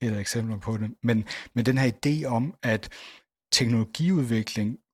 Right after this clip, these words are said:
kommer ud af, øh, nogle af de her, øh,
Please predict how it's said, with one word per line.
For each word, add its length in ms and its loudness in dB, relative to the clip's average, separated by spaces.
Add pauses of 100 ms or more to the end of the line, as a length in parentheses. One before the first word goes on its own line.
kommer 520 0
ud 220 2 (120)
af, 320 0 (440)
øh, 560 0
nogle 300 0
af 60 0
de 100 -2
her, 400 0 (120)
øh, 280 -2